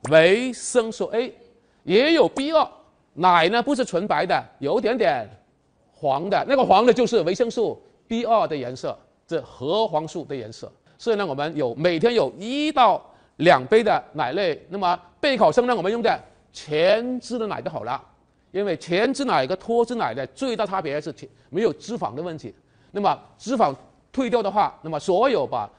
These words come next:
脱掉脂肪的话，也把一些脂溶性维生素一起带走了，对吧？所以应该用全脂的奶给它补充。那再来，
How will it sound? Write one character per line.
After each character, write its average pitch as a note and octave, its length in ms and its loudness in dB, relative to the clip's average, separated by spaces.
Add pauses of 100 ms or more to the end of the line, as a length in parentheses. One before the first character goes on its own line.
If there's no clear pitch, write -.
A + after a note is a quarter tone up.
脱 A3+ 240 2
掉 A3 140 0
脂 C4 140 -8
肪 G3+ 120 -8
的 C3+ 80 -8
话， E3+ 200 -4
也 A3 160 4
把 D3+ 200 0
一 A3+ 120 -8
些 A3+ 240 -4 (680)
脂 F#3+ 280 0
溶 F3 160 -2
性 A#3 100 -2
维 F#3+ 60 -2
生 G3+ 160 -2
素 F#3+ 160 -4
一 A3+ 80 -8
起 C3+ 120 -12
带 F#3 160 -4
走 A#2+ 160 -12
了， A2 200 -12
对 F#3 80 0
吧？ F3 340 0 (180)
所 B3 160 0
以 G3 40 4
应 G3+ 100 4
该 G#3+ 60 0
用 G3+ 240 -2
全 E3 540 -4
脂 - 180 -12
的 F#3 100 -8
奶 D#3 260 -10
给 - 80 -14
它 C#3 160 -8
补 - 140 -10
充。 F3+ 200 -6 (1500)
那 F#3 80 2
再 C4+ 200 6
来， G#3+ 260 6